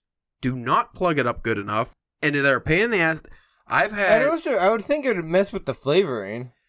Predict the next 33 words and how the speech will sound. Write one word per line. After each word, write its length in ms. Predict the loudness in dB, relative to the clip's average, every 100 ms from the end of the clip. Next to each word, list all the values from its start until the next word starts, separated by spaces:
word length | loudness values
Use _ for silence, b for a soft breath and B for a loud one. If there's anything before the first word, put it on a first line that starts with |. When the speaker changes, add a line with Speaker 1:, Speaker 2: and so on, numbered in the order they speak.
| _ _ -2
Speaker 1:
Some 280 | -2 -2
say 220 | -10 -10 -6
it 100 | -4
enhances 580 | -4 -2 -2 -2 -4 0
the 120 | -2
flavoring. 480 | 2 0 0 -6 -6
Speaker 2:
Mm. 340 | -14 -14 -2
Speaker 1:
Here's 160 | -2 0
what 120 | -2
pisses 220 | -2 -2
me 140 | 0 2
off. 180 | 0
I 60 | -2
don't 80 | -4
want 140 | -6
cardboard 400 | -6 -8 -6 -8
in 60 | -8
my 80 | -12
fucking 260 | -12 -8
whiskey. 320 | -6 -2 0 2
Speaker 2:
<laughs> 40 |
Yeah. 400 | 4 2 -2 -8 -12 _
Speaker 1:
I've 200 | -2 0
had 280 | 2 2 2
very, 540 | 0 0 0 0 -4 _
very 320 | -6 0 0
fancy, 640 | -2 -6 -8 -4 -2 -2 -6
expensive 400 | _ -2 -2 2
eighty 180 | 2 2
dollar 240 | 2 2 4
bottle 280 | 2 2
of 60 | 0
scotches 580 | 2 2 2 -2 -4